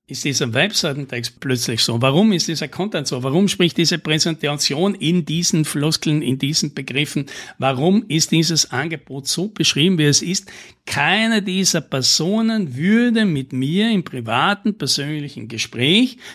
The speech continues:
die Dinge so ausdrücken wie hier. Warum machen wir das? Meine Vermutung ist, die Antwort ist dieselbe wie bei den Kaltakquise-Verkäufern. Weil die nicht wissen, was sie sonst tun sollen. Die nehmen irgendwas her, was sie mal gelernt haben, irgendwelche Sprachmuster,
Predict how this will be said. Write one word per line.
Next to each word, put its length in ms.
die 100
Dinge 260
so 260
ausdrücken 640
wie 100
hier. 220
Warum 580
machen 380
wir 140
das? 280
Meine 360
Vermutung 480
ist, 240
die 80
Antwort 340
ist 160
dieselbe 480
wie 80
bei 300
den 380
Kaltakquise-Verkäufern. 1300
Weil 120
die 100
nicht 220
wissen, 260
was 120
sie 80
sonst 340
tun 160
sollen. 360
Die 120
nehmen 420
irgendwas 560
her, 220
was 160
sie 80
mal 180
gelernt 560
haben, 320
irgendwelche 680
Sprachmuster, 920